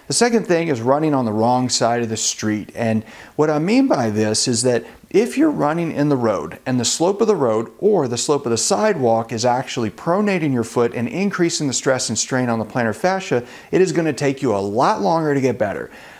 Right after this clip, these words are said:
And many times, if that's part of what's blocking you from getting better, if you literally switch sides of the street or start running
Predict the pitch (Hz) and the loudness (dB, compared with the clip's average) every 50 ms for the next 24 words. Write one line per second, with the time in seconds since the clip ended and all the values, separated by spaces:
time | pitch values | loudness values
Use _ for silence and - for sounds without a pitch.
0 | - - - - 135 175 214 240 247 226 - - 135 113 104 104 101 101 101 - | -18 -8 -4 -2 0 2 2 2 2 0 0 0 0 0 0 0 -2 -6 -8 -10
1 | - - - - - _ _ - - 131 - - 156 156 - - - - - 156 | -14 -18 -20 -20 -20 _ _ -4 -4 -2 0 0 0 0 0 -4 -8 -4 -2 0
2 | 185 208 196 156 135 127 120 - 110 101 95 - 120 127 151 190 233 233 - 185 | 0 2 2 2 2 0 0 -2 -6 -8 -4 0 2 2 2 2 0 -2 -2 -2
3 | 160 135 120 117 120 - 117 107 113 113 110 110 101 95 104 104 107 110 - - | 2 2 2 2 2 0 -2 0 0 0 0 0 0 0 0 0 0 0 -2 -2
4 | 147 - - 170 180 160 127 131 160 180 196 214 202 196 196 175 - - 151 147 | -4 -4 -2 -2 0 0 2 2 2 4 4 2 2 0 0 -2 -4 -2 0 0
5 | 135 127 127 - - - - - 147 123 123 127 123 131 131 123 117 - - - | 2 0 0 -4 -8 -8 -4 0 0 2 2 0 0 -2 -2 -2 -2 -2 -2 0
6 | 117 107 107 101 - - 135 143 139 131 135 - 139 127 104 123 127 131 139 131 | 0 0 0 -2 -2 0 0 2 2 0 0 0 0 0 2 0 0 0 0 0
7 | 120 117 | 0 -2